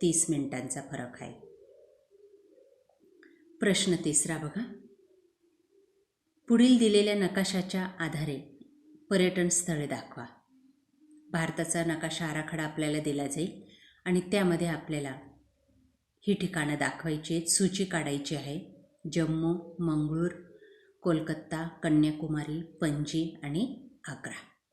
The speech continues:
त्यानंतर चौथा प्रश्न बघा, संज्ञा स्पष्ट करा चार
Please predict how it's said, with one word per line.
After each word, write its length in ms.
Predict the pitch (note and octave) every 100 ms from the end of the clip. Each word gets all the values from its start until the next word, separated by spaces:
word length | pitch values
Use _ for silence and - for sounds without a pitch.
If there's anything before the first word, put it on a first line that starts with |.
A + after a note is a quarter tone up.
| _ _ _ _ _ _ _ _ _ _ _ -
त्यानंतर 380 | F#3 D#3+ D#3+ D#3
चौथा 420 | - D#3 D3 D#3
प्रश्न 380 | D3+ C#3+ - D3+
बघा, 240 | D3+ F#3+
संज्ञा 520 | A#3 G3+ E3+ E3 F3+
स्पष्ट 400 | F3 E3 C#3 -
करा 200 | D3+ C#3
चार 280 | C#3+ E3